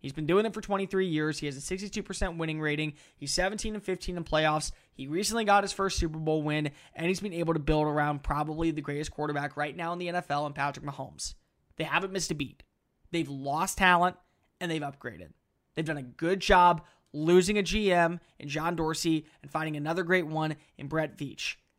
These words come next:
And with the roster at hand, he has always been able to build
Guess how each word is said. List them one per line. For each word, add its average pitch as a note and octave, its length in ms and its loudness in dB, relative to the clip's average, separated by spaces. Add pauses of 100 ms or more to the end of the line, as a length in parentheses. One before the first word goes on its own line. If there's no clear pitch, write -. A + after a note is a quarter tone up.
(120)
And D3+ 180 -4
with D#3+ 160 -2
the A#3 80 0
roster B3 460 4
at F3 200 -4
hand, F3+ 520 -8 (800)
he F3+ 200 -2
has D3 160 -2 (120)
always F3 440 2
been G#3+ 260 -6
able E3+ 300 -4
to E3 180 -8
build D#3+ 580 0